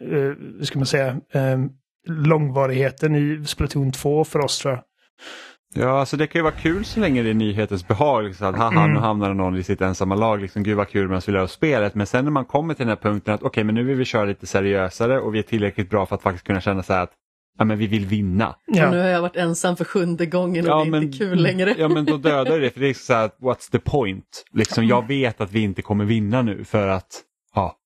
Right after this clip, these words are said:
Speaker 1: Och även om det är liksom att det behöver inte vara att en hamnar, det kan vara liksom att två av fyra hamnar, alltså att det blir två liksom på varje lag. Och så plötsligt så är det ett, ja, vad fan. Ehm, nej, så att, eh,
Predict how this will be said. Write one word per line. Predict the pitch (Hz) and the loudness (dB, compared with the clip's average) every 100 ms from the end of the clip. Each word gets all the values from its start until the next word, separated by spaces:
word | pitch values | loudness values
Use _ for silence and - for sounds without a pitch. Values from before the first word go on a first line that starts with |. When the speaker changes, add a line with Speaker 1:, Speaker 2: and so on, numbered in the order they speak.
| _ _ | _ _
Speaker 1:
Och | - 180 | 4 4
även | 165 | 4
om | 160 | 2
det | 170 | 4
är | 175 | 2
liksom | 151 - 147 | 2 -4 -4
att | |
det | 139 | 0
behöver | 147 165 | 2 2
inte | 165 | 2
vara | 160 | 2
att | 147 - | 0 2
en | 143 151 | 2 4
hamnar, | 170 165 131 | 4 2 -2
det | 135 | -2
kan | 160 | 0
vara | 160 | 0
liksom | 147 - | 0 -2
att | 139 131 - | -4 -4 -2
två | - 160 170 | 2 4 4
av | 170 143 | 4 0
fyra | - 175 147 127 156 | 0 0 2 0 0
hamnar, | 165 156 139 135 143 | 2 2 0 -2 -2
alltså | 139 - | -2 0
att | 143 | -2
det | 143 | -2
blir | 143 | -2
två | 135 - 151 139 151 _ 214 240 269 | -2 0 2 2 -2 _ -20 -20 -6
liksom | 180 131 147 | -2 0 0
på | 139 | 0
varje | 143 139 139 | 2 2 4
lag. | 135 151 131 117 - | 4 2 0 -6 -4
Och | 139 | -2
så | - 135 | 0 0
plötsligt | - 143 - 139 | 0 -2 -2 0
så | 156 | 2
är | |
det | 143 | 2
ett, | 135 143 | 0 -4
ja, | 160 151 147 139 - 165 - | -2 0 2 0 -6 -10 -8
vad | 170 143 | -6 -2
fan. | 135 127 - _ _ _ _ _ _ _ _ - | 0 0 -4 _ _ _ _ _ _ _ _ -4
Ehm, | 165 131 131 131 127 - 269 359 - _ _ _ _ _ _ _ - | 0 2 2 0 -2 -6 -12 -12 -14 _ _ _ _ _ _ _ 0
nej, | 143 | 2
så | - | 2
att, | 160 | -2
eh, | 208 | -4